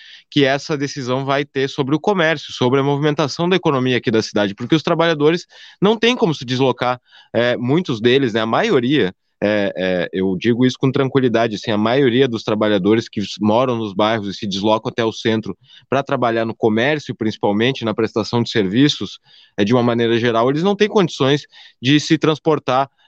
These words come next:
dos bairros pro centro e do centro pros bairros, com out-, um outro tipo de transporte que não seja os ônibus. Então, eu não sei como é que vai ser essa situação. Os trabalhadores já estão sendo prejudicados há muito tempo,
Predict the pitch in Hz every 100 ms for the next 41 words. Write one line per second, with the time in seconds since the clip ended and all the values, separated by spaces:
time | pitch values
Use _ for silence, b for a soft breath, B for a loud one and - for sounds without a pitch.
0 | _ 117 131 127 113 120 123 123 117 -
1 | 131 - 127 135 151 175 - 139 131 -
2 | 117 113 110 123 135 151 139 143 170 -
3 | B B B _ - 226 180 180 - 147
4 | 160 165 175 143 151 156 135 139 143 143
5 | - 131 135 - 202 202 151 160 208 175
6 | 180 123 87 - b b b 113 123 131
7 | 170 185 202 233 202 208 185 170 160 135
8 | 143 143 123 151 123 - 127 147 B B
9 | B 120 143 135 135 127 139 139 139 143
10 | 151 151 143 143 127 135 131 131 120 123
11 | 123 170 - 131 151 151